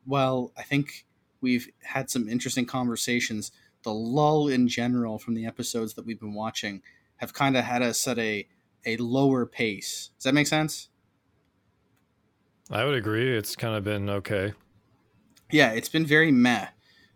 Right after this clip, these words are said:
Speaker 1: Uh, to, to quote Lisa, it's been very, meh,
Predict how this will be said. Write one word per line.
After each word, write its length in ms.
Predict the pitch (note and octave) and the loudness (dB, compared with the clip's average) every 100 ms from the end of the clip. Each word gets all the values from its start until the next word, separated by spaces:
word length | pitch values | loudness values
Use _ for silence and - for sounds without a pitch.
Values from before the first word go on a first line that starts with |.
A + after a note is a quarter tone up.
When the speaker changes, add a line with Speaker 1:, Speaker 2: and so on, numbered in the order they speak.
| - | -6
Speaker 1:
Uh, 300 | A#2+ G#2+ G2 - | -2 -2 -4 -6
to, 420 | B2 A2+ G#2 G2+ - | -4 -4 -4 -10 -14
to 100 | A#2+ | -8
quote 280 | - A#2 | -2 -2
Lisa, 400 | A2 A2+ A2 G#2+ | -2 -4 -4 -6
it's 140 | G2 - | -8 -10
been 320 | A2 G#2+ G#2 - _ _ _ _ _ _ | -10 -10 -12 -18 _ _ _ _ _ _
very, 540 | B2+ C#3+ C3+ B2 A2+ - _ _ _ - | 2 4 4 4 0 -4 _ _ _ -10
meh, 400 | B2+ B2 B2+ | -4 -2 -2